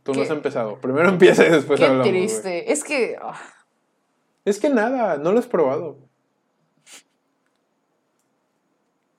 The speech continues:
Speaker 2: Pero, pues.
Speaker 1: Pero, pues, cada quien.
Speaker 2: <laughs>
Speaker 1: ¿Listo?
Speaker 2: Sí.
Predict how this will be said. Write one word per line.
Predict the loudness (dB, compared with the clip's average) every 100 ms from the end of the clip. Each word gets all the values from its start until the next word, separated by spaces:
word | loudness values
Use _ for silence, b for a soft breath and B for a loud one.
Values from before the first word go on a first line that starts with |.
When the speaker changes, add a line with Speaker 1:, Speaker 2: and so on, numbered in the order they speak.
| _ _ _
Speaker 2:
Pero, | -16 -14 -14 -18
pues. | -20 -20 _ _ _ _ _ _ _ _ _ _ _ _
Speaker 1:
Pero, | 2 4
pues, | 2
cada | 6 6 4
quien. | 0 -2 -4 -20 -14 -6
Speaker 2:
<laughs> | 2 4 4 0 -2 -12 -14 -14 -14 -18 -18 B -20 -20 B _ _ _ _ _ _ _ _ _ _ _ _ _ _
Speaker 1:
¿Listo? | -4 0 -2 -4 _ _ _
Speaker 2:
Sí. | _ -20